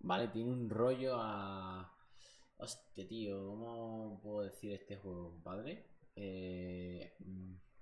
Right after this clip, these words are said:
a estilo Disorone, ¿no? Más o menos un Disorone así raro, dibujo y tal y cual. Más o menos, vamos a llamarlo así, un poco a Disorone, ¿vale? Y bueno,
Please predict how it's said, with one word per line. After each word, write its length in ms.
a 60
estilo 360
Disorone, 720
¿no? 180
Más 180
o 100
menos 320
un 580
Disorone 520
así 540
raro, 480
dibujo 500
y 60
tal 180
y 60
cual. 420
Más 340
o 60
menos, 260
vamos 180
a 60
llamarlo 280
así, 160
un 460
poco 300
a 180
Disorone, 640
¿vale? 500
Y 380
bueno, 400